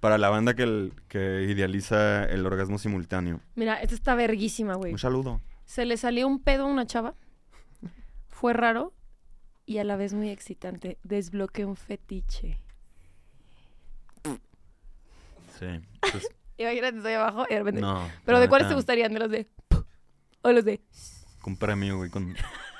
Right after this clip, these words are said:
Speaker 1: Esos son los más
Speaker 2: A ver,
Speaker 1: peligrosos,
Speaker 2: escoge,
Speaker 1: güey. Los,
Speaker 2: escoge.
Speaker 1: los silenciosos
Speaker 2: A ver,
Speaker 1: son los más peligrosos,
Speaker 2: si
Speaker 1: güey.
Speaker 2: tuvieras que escoger uno, escoge. Te voy a, a ver,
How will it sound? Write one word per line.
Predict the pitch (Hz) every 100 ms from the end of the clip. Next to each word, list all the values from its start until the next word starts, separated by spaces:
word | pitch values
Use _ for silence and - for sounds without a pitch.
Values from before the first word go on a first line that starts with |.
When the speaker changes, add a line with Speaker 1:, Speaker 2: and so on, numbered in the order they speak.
| - - - - - - - - - - -
Speaker 1:
Esos | 113 143
son | 175 180
los | 180
más | 175
Speaker 2:
A | 247
ver, | 285
Speaker 1:
peligrosos, | 294 127 -
Speaker 2:
escoge, | -
Speaker 1:
güey. | - 247
Los, | - -
Speaker 2:
escoge. | 330 262 - -
Speaker 1:
los | 120 127 117
silenciosos | 123 127 120 131 135
Speaker 2:
A |
ver, | 311 311
Speaker 1:
son | 156
los |
más | 147 135
peligrosos, | 156 131 113 107
Speaker 2:
si | 117
Speaker 1:
güey. | 104
Speaker 2:
tuvieras | 359 466
que | -
escoger | 440 - 339 381 415
uno, | 392 453 571 - -
escoge. | 339 247 370 262 311
Te | 277
voy | 277
a, | 233 277
a |
ver, | 277 233 196